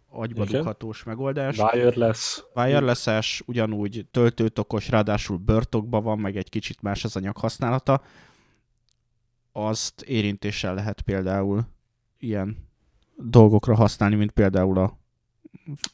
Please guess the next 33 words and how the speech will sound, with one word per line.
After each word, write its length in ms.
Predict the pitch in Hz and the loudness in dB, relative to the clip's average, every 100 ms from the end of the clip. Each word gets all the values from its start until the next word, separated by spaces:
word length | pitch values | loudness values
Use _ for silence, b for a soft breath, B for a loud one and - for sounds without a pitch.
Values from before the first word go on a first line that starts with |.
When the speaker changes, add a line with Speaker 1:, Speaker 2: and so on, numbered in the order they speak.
| - - | -12 -8
Speaker 1:
hangnak 440 | - 101 85 - | -4 -2 -2 0
a 60 | 92 | 2
Speaker 2:
Ezt 180 | 95 | 2
majd 140 | 98 98 | 0 2
Speaker 1:
hangosítása, 420 | 95 - 104 87 92 | 2 2 0 0 0
Speaker 2:
lecsekkolom. 280 | - 107 | 2 4
Speaker 1:
halkítása. 600 | 110 98 101 101 101 - 101 | 4 2 -2 0 -2 0 0
Speaker 2:
Ezt 200 | 104 - | -2 0
majd 140 | 104 | 2
lecsekkolom, 640 | 113 120 117 - 113 101 104 | 4 2 0 -2 2 4 4
mert 140 | 101 | 4
most 180 | 101 - | 2 2
nagyon 260 | 107 104 95 | 4 4 2
úgy 140 | 95 | 0
vagyok 260 | 92 92 - | 0 0 0
vele, 160 | 92 | 0
hogy 120 | 90 82 | 0 0
veszek 300 | 90 - - | 0 -2 -2
egy 120 | 82 | -2
AirPods-ot, 720 | 82 - 107 101 - - - - | -2 -4 -6 -4 -4 -4 -6 -12
úgyhogy 260 | 87 101 | -8 -2
lehet, 280 | 98 98 90 | 0 0 0
hogy 100 | 95 | 0
akkor, 360 | 85 - 92 85 | -2 -2 -2 -2
ö, 260 | 85 85 90 - - | -2 -2 -4 -8 -14
majd 260 | 95 90 | -6 0
lecsekkolom, 560 | 92 90 92 - 92 85 | 2 2 0 -2 -4 -2
és 120 | 85 | -4
Beoplay 500 | 85 82 85 - 98 | -2 -2 -2 -2 0
lesz 180 | 107 - | 2 2
belőle, 360 | 120 120 123 | 4 4 4
nem 220 | 120 120 117 | 4 2 2
tudom. 380 | 90 82 110 | -2 -2 -4